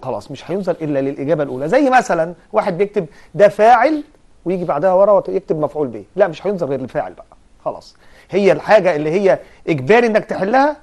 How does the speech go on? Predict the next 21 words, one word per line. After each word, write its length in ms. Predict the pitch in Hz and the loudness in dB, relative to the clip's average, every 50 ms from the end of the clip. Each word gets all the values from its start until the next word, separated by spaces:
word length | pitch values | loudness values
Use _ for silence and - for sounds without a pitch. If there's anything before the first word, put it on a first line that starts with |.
| - _ | -20 _
خلاص، 300 | _ - 151 165 170 - | _ -6 -4 -4 -4 -4
الإجابة 380 | 175 151 - 147 151 190 214 196 | -6 -8 -6 -2 -2 0 2 2
واحدة 380 | 196 247 233 190 202 269 254 - | 2 2 0 0 -4 -4 -4 -6
وما 140 | 165 151 156 | -8 -10 -8
ينفعش 280 | 147 - 196 180 - 165 | -8 -8 -10 -10 -12 -14
تحلها 300 | - - 127 147 151 143 | -14 -12 -10 -8 -8 -6
مرة 180 | 135 131 117 | -8 -8 -10
تانية. 180 | 107 98 92 - - - - - - - | -10 -16 -18 -20 -20 -20 -20 -20 -14 -10
إنما 220 | 135 147 151 160 | -6 -4 -4 -2
لو 100 | 156 151 | -2 -4
السؤال 520 | 139 - - - - 170 160 139 127 113 127 - - - _ _ _ _ - - - - - - - | -4 -6 -8 -6 -4 -2 -2 -2 -2 -6 -8 -16 -20 -20 _ _ _ _ -20 -20 -20 -20 -14 -6 -6
أكتر 240 | 175 165 - 196 170 | -6 -4 -2 -2 -2
من 140 | 165 165 143 | -2 -4 -8
سؤال 340 | - - 147 170 160 151 143 | -8 -4 0 0 0 0 0
وعايز 280 | 143 135 147 190 - - | -2 -2 -2 -4 -4 -4
تجاوب 220 | 180 170 208 190 | -2 -2 -2 -2
الاتنين، 320 | 190 180 185 247 294 269 | -2 -6 -6 -6 -6 -6
يتجاوب 340 | 208 147 156 175 175 156 143 | -6 -4 0 0 0 0 -2
الاتنين 280 | 143 127 - 165 165 139 | -8 -12 -12 -12 -10 -10
عادي 220 | 120 135 135 131 | -8 -10 -10 -12
تماما. 280 | 120 - 101 - 80 | -14 -18 -20 -20 -20